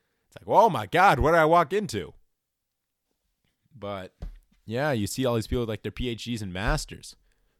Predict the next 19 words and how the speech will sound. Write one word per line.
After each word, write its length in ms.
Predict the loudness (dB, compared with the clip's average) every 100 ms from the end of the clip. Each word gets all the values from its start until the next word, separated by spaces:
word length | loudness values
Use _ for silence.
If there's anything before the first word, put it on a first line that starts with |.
| _
What 140 | -6
a 20 |
bunch 180 | -4 0
of 160 | 0 0
big 220 | -2 2
brainios. 880 | 2 2 -2 -4 -6 -10 -16 -18 -20 _ _ _ _ _ _ _ -6
I 80 | -4
just 80 |
don't 140 | -2 -2
know 40 |
if 60 | -2
I 80 | -4
could 140 | -4
do 100 | -4
that 140 | -4 -6
for 100 | -10
my 120 | -12
whole 180 | -14 -16
life. 340 | -20 -20